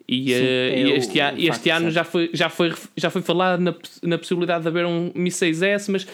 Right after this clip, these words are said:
Speaker 1: mas nada muito em concreto. E, eh, tá, claramente
Speaker 2: Foi,
Speaker 1: tá aqui a
Speaker 2: foi um
Speaker 1: mudar a
Speaker 2: rumor
Speaker 1: estratégia da,
Speaker 2: muito,
Speaker 1: da empresa. E, eh,
Speaker 2: muito superficial, não é?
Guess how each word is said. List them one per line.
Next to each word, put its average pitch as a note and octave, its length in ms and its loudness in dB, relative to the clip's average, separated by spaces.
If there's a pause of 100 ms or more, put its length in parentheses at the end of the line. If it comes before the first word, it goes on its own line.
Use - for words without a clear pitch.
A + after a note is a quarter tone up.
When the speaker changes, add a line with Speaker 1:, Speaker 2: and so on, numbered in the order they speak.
(240)
Speaker 1:
mas D#3 180 0
nada F3+ 260 2
muito F3+ 460 0
em F3 160 -2
concreto. F#3+ 540 -4 (260)
E, B2+ 200 0
eh, C3 420 0 (640)
tá, C4 160 -2 (300)
claramente A#3 380 0
Speaker 2:
Foi, G3+ 80 2
Speaker 1:
tá A#3 60 4
aqui F3+ 140 0
a - 20 4
Speaker 2:
foi - 20 4
um - 20 4
Speaker 1:
mudar G#3+ 160 4
a G3 40 4
Speaker 2:
rumor G3 240 2
Speaker 1:
estratégia G3 240 2
da, F3+ 80 0
Speaker 2:
muito, D3 140 0
Speaker 1:
da - 80 2
empresa. F#3 440 -4 (300)
E, C#3 280 -4
eh, C3+ 60 -2
Speaker 2:
muito C3 440 -4
superficial, A2+ 720 -10
não G2+ 100 -12
é? G#2+ 80 -12